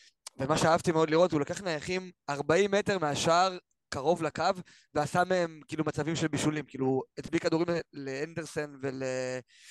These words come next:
ולאדוארד, נראה לי זה היה אחד המצבים השניים, מהחמש, כאילו, הם החטיאו מצבים של מאה אחוז גול,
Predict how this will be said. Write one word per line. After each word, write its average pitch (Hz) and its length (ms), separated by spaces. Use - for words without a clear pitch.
ולאדוארד, 175 460
נראה 180 180
לי 185 100
זה 180 100
היה 190 100
אחד 175 160
המצבים 170 260
השניים, 160 360
מהחמש, 156 500
כאילו, 147 140
הם 143 60
החטיאו 175 240
מצבים 160 320
של 147 160
מאה 165 120
אחוז 139 240
גול, 185 380